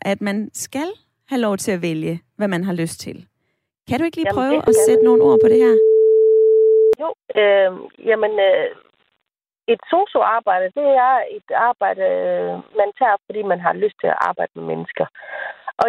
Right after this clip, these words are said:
Speaker 2: jeg tænker, hvis man... Øh, jeg er selvfølgelig enig i, at den, øh, tidligere S M S, der er kommet ind omkring, at,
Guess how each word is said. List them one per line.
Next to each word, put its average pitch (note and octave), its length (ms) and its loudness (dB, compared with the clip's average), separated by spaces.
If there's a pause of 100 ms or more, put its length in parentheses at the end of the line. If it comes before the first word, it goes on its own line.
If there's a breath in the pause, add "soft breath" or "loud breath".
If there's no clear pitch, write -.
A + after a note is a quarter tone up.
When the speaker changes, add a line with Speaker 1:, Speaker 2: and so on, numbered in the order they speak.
Speaker 2:
jeg C4+ 80 -2 (100)
tænker, C4+ 240 -2 (100)
hvis G#3 220 -14
man... G3+ 100 -2 (240)
Øh, F#3 460 0 (160)
jeg A3 80 2 (100)
er G3+ 60 -2 (180)
selvfølgelig A3+ 400 -2 (100)
enig A3+ 280 -2
i, - 100 2
at F#3 120 -6
den, G3+ 100 -2 (160)
øh, F3 120 0 (100)
tidligere A3 360 0
S - 160 -16
M - 20 0 (100)
S, - 80 -12
der F#3+ 120 0
er F#3 140 -8
kommet F#3+ 260 -2
ind G#3 200 0
omkring, - 300 -2 (760 loud breath)
at, F#3 120 -8